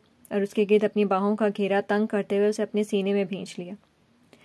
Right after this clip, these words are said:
उसकी गरम गरम सांसें संजबील को अपने कंधे पर महसूस हो रही थी, क्योंकि वो अपना चेहरा बिल्कुल उसके कंधे में छुपाए हुए था।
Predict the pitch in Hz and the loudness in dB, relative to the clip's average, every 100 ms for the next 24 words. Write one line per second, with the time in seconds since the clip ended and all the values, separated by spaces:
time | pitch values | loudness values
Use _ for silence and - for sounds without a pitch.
0 | - - - - 269 320 269 277 302 294 | -20 -20 -6 -2 2 4 8 8 8 6
1 | 277 269 285 247 247 269 254 226 226 233 | 6 4 4 4 4 4 4 4 4 4
2 | 254 233 233 226 208 220 233 233 220 220 | 2 4 2 4 4 4 4 4 4 2
3 | 226 240 254 226 226 240 220 214 220 214 | 2 2 2 2 2 2 0 2 2 4
4 | 208 208 214 208 208 208 208 214 208 220 | 2 0 0 0 2 2 4 4 6 2
5 | 208 202 220 214 220 214 190 226 226 220 | 4 0 2 2 0 0 2 2 0 -2
6 | 220 | -6